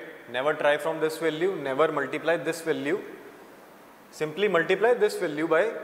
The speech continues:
whatever the fraction you have to calculate, not by this decimal, because in decimal many things gets changed. So twenty-eight four by seven will be,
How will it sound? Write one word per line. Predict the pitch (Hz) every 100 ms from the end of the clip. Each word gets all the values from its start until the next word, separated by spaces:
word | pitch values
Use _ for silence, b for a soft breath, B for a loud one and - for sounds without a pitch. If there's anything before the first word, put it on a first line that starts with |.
| - - -
whatever | 147 165 175 175
the | 185 180 170
fraction | 156 - 175
you | 175
have | 165 156
to | 247
calculate, | 190 151 - 117 104 101 - - - - - -
not | 135 165 170
by | 185
this | 160 156 - 135
decimal, | 127 131 113 110
because | 131 151 151
in | 156
decimal | 147 147 160 180 175 - 143
many | 147 147
things | 147 143 - - - - - 127
gets | 139 -
changed. | - 120 104 95 - B B B B B B B -
So | -
twenty-eight | 165 160 190 196
four | 196 190
by | 180 190
seven | 185 160 175
will | 156 143
be, | 190